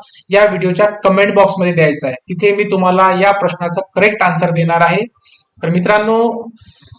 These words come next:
अशा प्रकारे शिक्षक अभियोग्यता व बुद्धिमत्ता चाचणी परीक्षेमध्ये विचारल्या जाणाऱ्या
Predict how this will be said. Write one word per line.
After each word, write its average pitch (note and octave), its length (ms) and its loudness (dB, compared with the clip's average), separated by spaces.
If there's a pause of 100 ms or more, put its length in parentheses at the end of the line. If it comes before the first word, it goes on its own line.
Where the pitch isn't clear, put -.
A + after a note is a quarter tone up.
(160)
अशा A3+ 200 2
प्रकारे G#3+ 680 2
शिक्षक A#3 420 0 (160)
अभियोग्यता G3+ 600 2
व G#3 40 4
बुद्धिमत्ता G3+ 760 -2
चाचणी G3 440 0
परीक्षेमध्ये F#3+ 680 -2
विचारल्या F#3 500 0
जाणाऱ्या F3 480 2